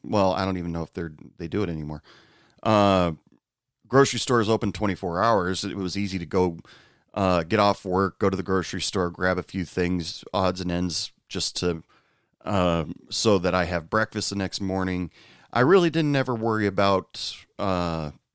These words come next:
you know, actual food, because since I was working in a restaurant, I could always eat there. Uh, but m-, always made sure that I had something to drink, like, uh, 'cause I'm a Coca-Cola addict, have been since high school. But,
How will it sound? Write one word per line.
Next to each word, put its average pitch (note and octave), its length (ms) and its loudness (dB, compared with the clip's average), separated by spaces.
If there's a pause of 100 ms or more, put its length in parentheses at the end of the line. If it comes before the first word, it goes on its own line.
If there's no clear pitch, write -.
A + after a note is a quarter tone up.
(380)
you G#2 120 0
know, G2 160 2
actual G2 400 0
food, G#2 360 -2
because F2 320 -2
since F2+ 240 -4
I F2 40 0
was E2 140 -4
working F#2 260 -4
in E2 60 -2
a D#2+ 60 -4
restaurant, E2+ 500 -2
I E2+ 80 -2
could E2+ 140 -6
always E2+ 260 -4
eat F2 200 -10
there. F2 280 -4 (580)
Uh, G#2 280 4
but G2+ 260 2
m-, A#2+ 160 -4
always B2+ 260 4
made A2 200 0
sure G#2 260 2
that G2 140 0
I F#2 100 2
had F#2 180 0
something F#2 280 -6
to E2 60 -10
drink, F2+ 580 -2
like, E2+ 340 -6
uh, F#2 200 -4 (180)
'cause E2 420 -6
I'm F#2+ 160 -2
a E2+ 80 -4 (220)
Coca-Cola G2+ 640 0
addict, E2 380 -6
have F2 220 -4
been F#2 180 -4
since - 240 -6
high G2 160 2
school. - 300 -8 (600)
But, F#2+ 260 2